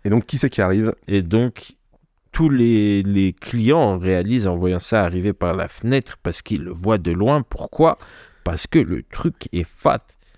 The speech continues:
Speaker 2: Et, euh, ils reconnaissent tous l'emblème du capitaine Krieg. Là, tout de suite, il y a Patty et les cuistots qui sont en panique parce qu'ils disent, « Oh merde, c'est la vengeance pour l'autre fois », parce qu'ils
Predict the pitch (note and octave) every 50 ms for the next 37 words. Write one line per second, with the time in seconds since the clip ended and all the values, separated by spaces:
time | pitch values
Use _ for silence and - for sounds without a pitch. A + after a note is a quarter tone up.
0 | _ _ _ _ _ _ _ - G2 G2+ G2 F#2+ F#2 F2 F2+ F2+ F2 E2+ E2+ D2
1 | - - _ - F#2+ F#2+ F2 G2 F#2+ - - F#2+ F#2 E2+ - - - - C3 -
2 | - - G2 F#2+ G2 F#2+ F#2 E2 G2+ G#2+ A2 A2 A2 A2 A#2 - _ _ - A2+
3 | - F2 - _ - - G#2 - - G2+ - - - A2 G2+ F#2 F#2 - - -
4 | - G#2+ F#2+ D#2 - - - _ _ - _ _ _ _ _ _ _ _ _ _
5 | - G#2+ A#2+ C3 B2 - - - E3 C#3+ - - - E3+ D3+ - - B2 A2 G2
6 | - C3+ B2 A#2+ - - - C#3+ C#3 B2+ A#2 A#2 G2+ - - C#3 C3 - - F3
7 | D#3 - - - - A#2 A2 G2+ - C3 C#3 D#3+ F3+ D#3+ - B2 G2+ G2 G2 G2+
8 | G#2 C3+ B2 D3 D3 C#3+ D#3+ E3 D#3+ C3 A2+ - - A#2+ A2 G#2+ G#2 G2+ G#2+ C#3
9 | D3 C#3+ B2 D3 E3 D#3+ - - - B2 B2 B2 B2+ C3 - - F#3 F3 E3+ -
10 | B2+ - - - B2 A#2+ A#2+ A2+